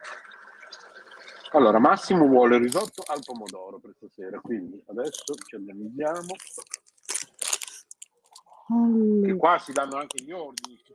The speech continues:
Speaker 1: sono anche le
Speaker 2: Eh.
Speaker 1: pretese.
Speaker 2: Noi stasera pizza.
Speaker 1: Una pizza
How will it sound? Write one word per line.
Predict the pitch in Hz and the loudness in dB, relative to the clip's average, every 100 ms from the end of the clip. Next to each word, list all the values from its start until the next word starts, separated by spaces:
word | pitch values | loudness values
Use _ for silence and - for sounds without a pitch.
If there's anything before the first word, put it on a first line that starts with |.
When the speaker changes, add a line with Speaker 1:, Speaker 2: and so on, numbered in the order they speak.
| _ | _
Speaker 1:
sono | 160 156 | -18 -16
anche | 165 247 | 0 0
le | |
Speaker 2:
Eh. | 202 | 0
Speaker 1:
pretese. | - 139 185 160 117 123 120 - _ - _ _ - _ _ - - - 254 269 - | -4 -12 -12 -12 -14 -18 -20 -20 _ -20 _ _ -20 _ _ -20 -20 -14 -12 -12 2
Speaker 2:
Noi | 254 | 4
stasera | 262 247 - 262 247 | 4 4 4 4 4
pizza. | 202 180 - 185 175 _ _ _ _ _ _ - _ _ - - - - - - - - - - - - - - - - _ _ _ _ _ _ | 2 -2 0 -2 -2 _ _ _ _ _ _ -20 _ _ -10 -10 -10 -8 -6 -6 -8 -12 -10 -10 -10 -8 -10 -10 -16 -20 _ _ _ _ _ _
Speaker 1:
Una | 147 185 - | -16 -16 -14
pizza | 247 | -12